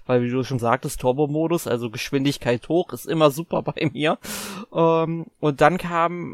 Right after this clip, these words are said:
halt, äh, Teil drei irgendwann auf Plattformen, die ich zu dem Zeitpunkt halt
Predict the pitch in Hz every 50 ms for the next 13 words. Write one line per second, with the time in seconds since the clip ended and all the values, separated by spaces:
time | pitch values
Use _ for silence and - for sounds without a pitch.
0 | 62 53 - - - - 139 143 143 139 143 143 147 - - - 101 127 - -
1 | 143 131 131 117 - 113 117 147 175 165 190 185 185 190 185 147 117 151 - -
2 | - 147 151 - - - 180 165 170 165 147 151 - - 147 127 139 139 147 -
3 | - 143 123 123 - - 147 139 139 131 - 143 131 123 127 127 127 127 117 -
4 | -